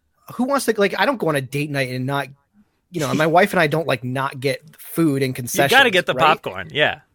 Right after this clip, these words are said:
Speaker 2: You know?
Speaker 1: Yeah, you, you try to do stuff. So, and then for us,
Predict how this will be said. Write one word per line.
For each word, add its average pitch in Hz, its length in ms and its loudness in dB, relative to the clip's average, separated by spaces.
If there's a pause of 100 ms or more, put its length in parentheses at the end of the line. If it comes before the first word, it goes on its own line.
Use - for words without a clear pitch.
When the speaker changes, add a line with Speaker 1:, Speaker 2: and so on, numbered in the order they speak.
(200)
Speaker 2:
You 170 140 -4
know? 208 120 0
Speaker 1:
Yeah, 165 140 2
you, 190 200 -2
you 220 160 -2
try 254 160 2
to 233 80 4
do 208 80 0
stuff. - 180 -4
So, 220 300 2 (1040)
and 190 160 2
then 190 320 2 (720)
for - 320 -2
us, 214 360 0